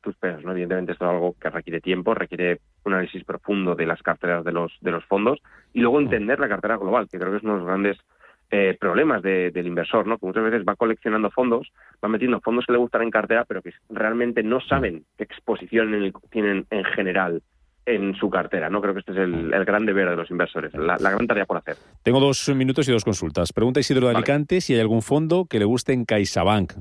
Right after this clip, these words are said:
Speaker 2: Y si es cierto que cobran un euro por, eh, cien,
Speaker 1: Ujú.
Speaker 2: si cobran un uno por cien, perdón, de comisión de custodia.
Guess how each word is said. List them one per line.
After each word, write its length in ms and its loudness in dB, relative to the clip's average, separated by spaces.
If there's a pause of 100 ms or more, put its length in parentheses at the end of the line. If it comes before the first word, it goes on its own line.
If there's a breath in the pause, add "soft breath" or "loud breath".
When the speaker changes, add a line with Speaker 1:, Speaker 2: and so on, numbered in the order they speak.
Speaker 2:
Y 60 -10
si 100 0
es 80 2
cierto 240 2
que 80 -2
cobran 240 4
un 120 4
euro 200 4
por, 380 0 (300)
eh, 140 -6
cien, 380 0 (160)
Speaker 1:
Ujú. 200 0
Speaker 2:
si 160 2
cobran 260 4
un 280 2
uno 240 4
por 180 0
cien, 220 2
perdón, 460 0 (220)
de 140 -2
comisión 280 0
de 80 0
custodia. 380 -6